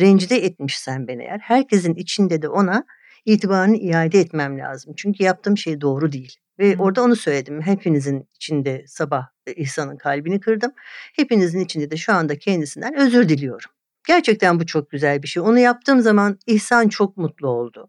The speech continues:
Speaker 1: Ben çok iyi hissettim kendimi.
Speaker 2: Benim gibi insanlar için de ben çok iyi hatırlarım,
Speaker 1: Ve
Speaker 2: çok net
Speaker 1: Milliyet'te
Speaker 2: hatırlarım.
Speaker 1: yeniydim.
Speaker 2: Çok
Speaker 1: Yani herkesin ne düşündüğünü de
Speaker 2: Değişti.
Speaker 1: bilmiyorum. Mesela Hürriyet'te bunu yapsam herkes bunu niçin yaptığımı zaten biliyor.
Speaker 2: Hı.
Speaker 1: Beni tanıyorlar. Ama
Speaker 2: Hı.
Speaker 1: Milliyet'te o sırada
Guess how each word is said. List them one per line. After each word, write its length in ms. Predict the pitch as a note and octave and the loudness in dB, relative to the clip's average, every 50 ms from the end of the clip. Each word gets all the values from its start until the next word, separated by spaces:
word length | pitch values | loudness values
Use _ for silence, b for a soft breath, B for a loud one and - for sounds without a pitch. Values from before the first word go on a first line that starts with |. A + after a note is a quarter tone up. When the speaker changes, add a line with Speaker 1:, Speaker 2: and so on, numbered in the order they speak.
| B B B B B B B B G3 | B B B B B B B B 4
Speaker 1:
Ben 220 | G#3 B3 D#4 D#4+ | 4 6 6 4
çok 300 | D4+ - A3+ G3+ - - | 4 2 0 0 0 0
iyi 180 | E3+ E3 D3+ C#3 | -2 -2 0 -2
hissettim 540 | C3+ - - - B2+ B2 - - A2 A#2+ | -2 -6 -8 -10 -10 -10 -12 -14 -16 -16
kendimi. 460 | - - A#2+ A2+ A#2+ G#2+ - - - - - _ _ _ _ _ - | -14 -14 -16 -16 -16 -18 -20 -20 -20 -20 -20 _ _ _ _ _ -12
Speaker 2:
Benim 360 | F3+ E3+ A3+ B3+ D4+ F4 F#4 | -6 -2 -2 -2 -2 -4 -6
gibi 180 | E4 C#4+ A#3+ B3+ | -6 -6 -4 -4
insanlar 500 | A#3+ A#3+ A#3+ - C4+ B3 B3 B3+ C4+ C4 | -4 -4 -4 -4 -4 -4 -2 -2 -4 -6
için 360 | A#3+ - - - A3+ G#3+ A3 | -6 -6 -6 -4 -4 -4 -2
de 100 | C#4 E4+ E4+ | -2 0 2
ben 160 | C4 B3+ B3+ | 2 2 2
çok 260 | C4 - F#4 F#4 - | 0 -2 -6 -2 0
iyi 100 | F#4 E4+ | 2 2
hatırlarım, 540 | C4 A3+ - - B3 A#3 C4 C#4+ A3+ G3 F3+ | 2 0 -2 -4 -6 -4 -4 -2 -2 0 2
Speaker 1:
Ve 60 | A#3 | 4
Speaker 2:
çok 100 | C4+ B3 | 6 6
net 100 | A#3 - | 6 6
Speaker 1:
Milliyet'te 380 | G#3+ A#3 A#3 A#3+ C4 C4+ C4+ G3+ | 6 6 6 8 8 6 6 6
Speaker 2:
hatırlarım. 260 | F#3+ C#4+ C4+ A#3 B3 | 4 4 4 6 6
Speaker 1:
yeniydim. 360 | C4 C4+ D4 D4 B3+ F#3 F3 | 8 8 8 8 6 4 4
Speaker 2:
Çok 80 | E3 F#3 | 2 4
Speaker 1:
Yani 200 | G3 G#3 A3 A3 | 4 4 4 4
herkesin 520 | G#3 A3+ B3 B3+ B3 B3 A3+ G#3 A3 A3+ | 4 4 2 2 2 2 2 4 6 6
ne 120 | A3+ A#3 G3+ | 6 6 4
düşündüğünü 380 | G#3+ G#3 - A#3 A3 G#3+ G#3+ | 2 2 2 2 4 6 6
de 40 | G#3+ | 6
Speaker 2:
Değişti. 240 | G#3+ G#3 F#3+ A#3 A3 | 6 4 4 4 4
Speaker 1:
bilmiyorum. 300 | A3+ F#3+ D#3+ D#3 D#3+ E3 | 4 4 4 4 4 2
Mesela 280 | F#3+ G3+ - G#3+ G#3 G3 | 2 2 2 2 2 2
Hürriyet'te 440 | G3 G#3+ G#3+ G#3+ G#3+ G#3+ G#3+ G3+ | 4 2 2 2 2 0 0 0
bunu 140 | G3 G3+ G#3+ | 0 2 2
yapsam 360 | G#3+ G3+ G#3 G#3+ - - D4 | 4 2 2 0 -2 -2 0
herkes 340 | B3+ B3 A#3 A3 A#3 A3 G3+ | 2 2 2 2 2 0 2
bunu 240 | G3 G#3+ G#3+ G3 F#3 F#3 | 4 4 2 2 2 2
niçin 300 | G#3+ A3+ G#3+ - - G#3 | 2 2 2 2 0 0
yaptığımı 340 | G3+ F#3+ F#3 - - A3 G#3 | 0 0 0 -2 -2 0 2
zaten 420 | A3 G#3+ G#3 G#3+ G#3 F#3 F3+ F3 | 2 2 2 2 2 0 0 0
biliyor. 220 | F3 E3+ E3 C3 | 0 0 0 0
Speaker 2:
Hı. 40 | C3 | 0
Speaker 1:
Beni 200 | D#3 D#3+ E3 E3 | 0 0 0 0
tanıyorlar. 440 | E3+ F3 F3+ F#3+ G3 E3+ C3+ B2 - | 0 0 0 0 2 0 0 -2 -4
Ama 160 | - F#3+ G3+ | -4 -2 0
Speaker 2:
Hı. 40 | G3+ | 2
Speaker 1:
Milliyet'te 480 | G#3 A3 A3 A#3 B3 B3+ B3 B3 - A#3+ | 2 2 2 2 0 0 -2 -2 -2 -4
o 60 | B3 | -4
sırada 360 | - - A3+ G#3 G#3 G#3+ G#3 | -2 -2 0 2 2 2 0